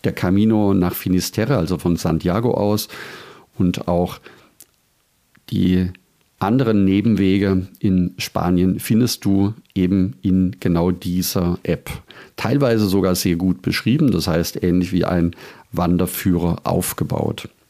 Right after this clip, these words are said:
Das Thema der Unterkünfte ist dadurch noch nicht gelöst. Für das Thema der Unterkünfte nutze ich dann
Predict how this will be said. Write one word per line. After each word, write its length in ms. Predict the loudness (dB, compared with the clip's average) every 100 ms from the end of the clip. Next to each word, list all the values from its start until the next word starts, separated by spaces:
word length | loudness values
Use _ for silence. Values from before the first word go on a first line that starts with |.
| -18 -14 -14 -16 -20 -20 _ -6
Das 180 | -4
Thema 260 | 0 2 2
der 120 | 2
Unterkünfte 720 | 2 2 0 0 0 0 0
ist 320 | -2 -2 -2 -2
dadurch 480 | 0 2 0 0
noch 240 | 0 -2 0
nicht 320 | 0 0 -2
gelöst. 580 | 0 2 2 0 -2 -12
Für 640 | -12 -2 2 4 2 0 -4 -20 _ _
das 220 | -4 -4
Thema 360 | -2 0 2 2
der 180 | 0 2
Unterkünfte 920 | 2 2 0 0 -2 0 0 0 0
nutze 380 | 0 0 -2 -2
ich 300 | 0 -2 -2
dann 340 | -2 2 0